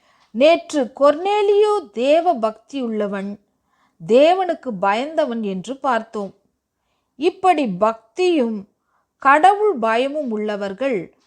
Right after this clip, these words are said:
அடுத்து ஜனங்களை நேசிப்பார்கள். சிலுவையில் இரு மரத்துண்டுகள் உண்டல்லவா? பெரியதும் நீளமானதுமான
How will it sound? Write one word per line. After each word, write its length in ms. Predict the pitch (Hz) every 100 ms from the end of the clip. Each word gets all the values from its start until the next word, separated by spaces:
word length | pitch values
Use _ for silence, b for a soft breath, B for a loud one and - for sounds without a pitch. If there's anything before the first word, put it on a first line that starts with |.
| _ _ _ _
அடுத்து 640 | - 240 277 381 - 381 208
ஜனங்களை 600 | 220 220 285 262 208 262
நேசிப்பார்கள். 960 | 330 339 349 330 302 277 254 247 - _ _ _ _ _ _ _ -
சிலுவையில் 960 | - 381 427 466 339 240 269 240 180 - _ 208
இரு 420 | 302 392 453 392
மரத்துண்டுகள் 920 | 226 220 294 320 311 277 254 240 233
உண்டல்லவா? 880 | 208 214 220 233 220 202 233 269 180 - _ _ _ _ _ _
பெரியதும் 760 | 202 202 240 262 262 339 233 165 _ 175
நீளமானதுமான 1500 | 220 285 349 339 277 233 220 208 202 202 196 214 254 208